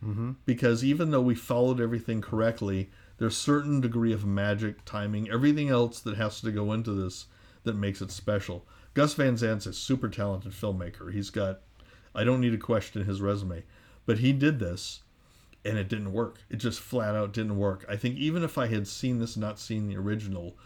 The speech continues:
Speaker 2: 'cause I talked to younger folks who had seen it, they're like, "That sucked."
Speaker 1: Yeah.
Speaker 2: So it,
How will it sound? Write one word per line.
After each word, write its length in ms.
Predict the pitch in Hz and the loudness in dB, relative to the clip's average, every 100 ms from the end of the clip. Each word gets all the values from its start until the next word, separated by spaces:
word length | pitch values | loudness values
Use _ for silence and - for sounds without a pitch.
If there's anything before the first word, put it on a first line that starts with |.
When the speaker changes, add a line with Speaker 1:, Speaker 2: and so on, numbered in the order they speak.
| - | -12
Speaker 2:
'cause 120 | 113 131 | -2 0
I 100 | 139 | 2
talked 280 | 151 160 | 2 0
to 60 | 117 | 0
younger 280 | 107 120 123 | 0 0 -2
folks 340 | - 92 92 | -6 -10 -8
who 80 | 98 | -8
had 120 | 95 | -8
seen 280 | - 123 117 | -4 -2 -2
it, 120 | 87 - - | -4 -14 -8
they're 100 | - | 0
like, 140 | 120 104 | 0 2
"That 200 | 135 - | -2 -2
sucked." 380 | - 104 - - - - - | -6 -8 -10 -20 -20 -16 -6
Speaker 1:
Yeah. 240 | 120 107 95 | -4 -4 -8
Speaker 2:
So 560 | - - 113 104 101 98 | -10 2 4 4 2 -2
it, 200 | 127 123 | -8 -10